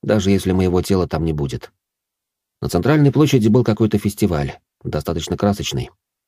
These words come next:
Люди устраивали соревнования, причём обычные, странники в основном, бег, меткость.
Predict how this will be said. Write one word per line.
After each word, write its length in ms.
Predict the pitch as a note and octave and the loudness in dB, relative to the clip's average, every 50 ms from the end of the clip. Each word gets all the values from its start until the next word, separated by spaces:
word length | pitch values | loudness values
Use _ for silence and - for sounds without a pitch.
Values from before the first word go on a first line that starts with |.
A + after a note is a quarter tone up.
| _ _ _ | _ _ _
Люди 240 | F2 A2 A#2 G2+ | 0 2 2 2
устраивали 580 | E2 D2+ D#2+ - - F2+ F#2 F2 E2 E2 E2+ E2 | 2 0 -2 -4 -4 -2 -2 0 0 0 0 0
соревнования, 720 | D#2+ - E2+ D#2+ D#2 E2 D#2+ F2+ G2 G2 F#2 F2 D#2+ D#2 - _ _ _ _ _ _ _ | 0 0 -2 -2 -2 -2 0 0 0 0 2 0 -2 -4 -6 _ _ _ _ _ _ _
причём 240 | - F2+ - A2 G#2 | -6 0 2 2 2
обычные, 560 | G#2 G#2 C3+ B2+ - - D2 C2+ - - - | 4 4 2 0 2 -2 -2 -2 -2 -4 -8
странники 500 | - - - - C#3 C3 G2+ E2 D2 - | -14 -6 -2 0 2 2 2 0 0 -2
в 40 | D2+ | -4
основном, 480 | D#2 D2 - E2 D#2+ D#2+ D2+ C#2+ C2 - - _ _ _ _ - | -4 -2 -2 -4 -2 -2 -2 -2 -4 -6 -10 _ _ _ _ -6
бег, 420 | - E2 F#2 G#2 G#2 - - - - | -2 0 2 2 0 -2 -6 -10 -6
меткость. 600 | - D#2+ F2 F#2+ - - D#2+ D2+ - - - - | -2 -2 -2 -2 -2 -4 -6 -6 -6 -10 -16 -20